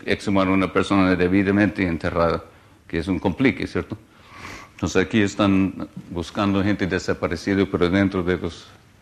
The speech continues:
de las bóvedas.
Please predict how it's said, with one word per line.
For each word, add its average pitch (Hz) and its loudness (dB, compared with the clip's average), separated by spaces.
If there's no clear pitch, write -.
de 92 -2
las 87 -4
bóvedas. 95 0